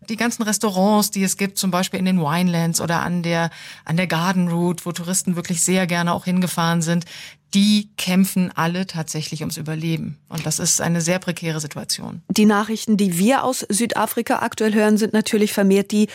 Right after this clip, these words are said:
Speaker 2: über die südafrikanische Variante des Coronavirus. Wann kam das Thema bei dir das erste Mal auf?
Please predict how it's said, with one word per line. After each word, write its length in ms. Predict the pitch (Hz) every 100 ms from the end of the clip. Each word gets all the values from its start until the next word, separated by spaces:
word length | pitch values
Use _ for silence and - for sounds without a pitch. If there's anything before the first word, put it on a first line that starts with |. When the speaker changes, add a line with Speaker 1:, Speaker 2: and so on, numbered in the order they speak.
| -
Speaker 2:
über 200 | - 196
die 160 | 190 190
südafrikanische 960 | 185 240 - - 190 - 190 196 202
Variante 480 | 180 170 165 170 208
des 160 | 240 233
Coronavirus. 800 | 233 220 220 214 196 214 214 - - - -
Wann 180 | 180 220
kam 200 | 247 240
das 160 | 233
Thema 240 | - 220 208
bei 120 | 196
dir 300 | 175 202 190
das 180 | 165 -
erste 280 | 156 -
Mal 200 | 151 143
auf? 400 | 147 139 139 -